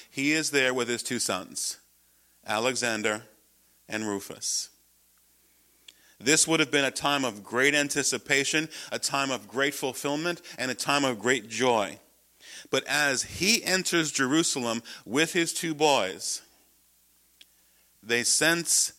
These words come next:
something is wrong. The city is in an uproar.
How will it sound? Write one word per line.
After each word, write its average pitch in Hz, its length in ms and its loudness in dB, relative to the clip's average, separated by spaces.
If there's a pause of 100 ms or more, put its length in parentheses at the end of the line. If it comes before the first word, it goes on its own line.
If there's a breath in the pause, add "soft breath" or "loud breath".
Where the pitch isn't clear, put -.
(160)
something 107 720 0 (260)
is 113 200 -10
wrong. 101 360 0 (1120 soft breath)
The 117 100 -4
city 175 380 4
is 143 160 2
in 135 80 0
an 127 200 -2
uproar. 110 540 0